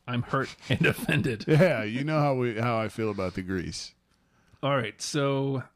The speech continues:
Speaker 1: <laughs> uh, some of these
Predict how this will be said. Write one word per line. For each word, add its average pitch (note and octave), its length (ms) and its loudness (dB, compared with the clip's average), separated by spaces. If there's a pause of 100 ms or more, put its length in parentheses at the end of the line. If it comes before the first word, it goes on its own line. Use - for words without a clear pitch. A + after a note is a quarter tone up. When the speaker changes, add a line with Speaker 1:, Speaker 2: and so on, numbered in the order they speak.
(180)
Speaker 1:
<laughs> - 80 -8 (880)
uh, B2 600 0 (920)
some C#3 220 -10
of A#2+ 60 -6
these A#2 160 -10